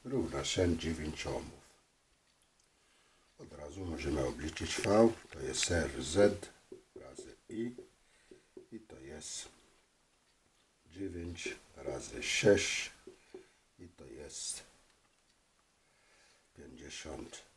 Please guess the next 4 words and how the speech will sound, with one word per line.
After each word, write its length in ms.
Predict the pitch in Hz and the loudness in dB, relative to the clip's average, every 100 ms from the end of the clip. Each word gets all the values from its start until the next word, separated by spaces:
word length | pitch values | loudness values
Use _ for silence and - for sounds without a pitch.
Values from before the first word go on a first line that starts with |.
| - | -20
cztery 580 | - - - 80 76 76 - - - _ - | -18 -16 -10 -8 -8 -10 -12 -20 -20 _ -16
wolt. 380 | 80 78 - - _ _ _ _ _ _ _ _ _ _ _ _ _ _ _ _ _ _ _ _ _ - _ | -16 -16 -20 -20 _ _ _ _ _ _ _ _ _ _ _ _ _ _ _ _ _ _ _ _ _ -20 _
Ćwiczenie 600 | - - 82 73 80 95 - - | -20 -14 -12 -12 -10 -10 -10 -16
zrobione. 720 | 143 139 131 - - - 85 | -8 0 0 0 -2 0 0